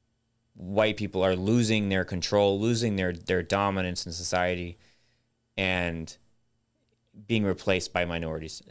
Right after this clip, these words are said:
Obviously, at some point, because interracial marriage is, is, is acceptable and is a thing, less and less people are becoming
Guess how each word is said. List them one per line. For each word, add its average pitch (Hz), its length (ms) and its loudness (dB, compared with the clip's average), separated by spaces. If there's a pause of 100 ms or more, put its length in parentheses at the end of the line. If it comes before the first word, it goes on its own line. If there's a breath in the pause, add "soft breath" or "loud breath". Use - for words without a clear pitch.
(120)
Obviously, 113 440 2
at 101 80 2
some 143 180 2
point, 104 380 2
because 104 520 0 (240)
interracial 98 480 2
marriage 92 420 0
is, 85 260 -8
is, 92 440 -2 (260)
is 98 160 -6
acceptable 90 640 -2
and 90 100 -6
is 87 160 -6
a 87 60 -8
thing, 95 420 0 (800 soft breath)
less 104 340 2
and 104 80 -2
less 98 160 0
people 98 220 -2
are 92 80 4
becoming 87 640 -2